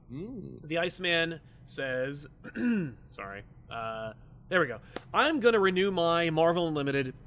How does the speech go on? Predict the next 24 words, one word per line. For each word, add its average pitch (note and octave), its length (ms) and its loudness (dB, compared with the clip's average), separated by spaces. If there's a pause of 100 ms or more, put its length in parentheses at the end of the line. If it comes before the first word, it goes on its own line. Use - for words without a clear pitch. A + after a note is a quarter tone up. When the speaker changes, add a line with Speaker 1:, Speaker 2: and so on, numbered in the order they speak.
(640)
Speaker 2:
I'm D#3 140 0
over D#3+ 240 6
a D3+ 60 6
year E3 240 6
behind E3 320 4
on C#3+ 100 0
comics. C3+ 420 -2
My C3+ 100 -4
problem G#3+ 420 2
is D#3 180 2
I F3 140 -2
have G3+ 180 4
myself F3+ 500 4
and E3+ 140 -4
my D#3 140 2
dad D3+ 320 2
to D3+ 80 -6
support, C3 420 -2
and B2 80 -12
trades E3 420 6
are C3 120 0
far E3 300 2
more C#3+ 180 0
cost-effective C#3 800 -2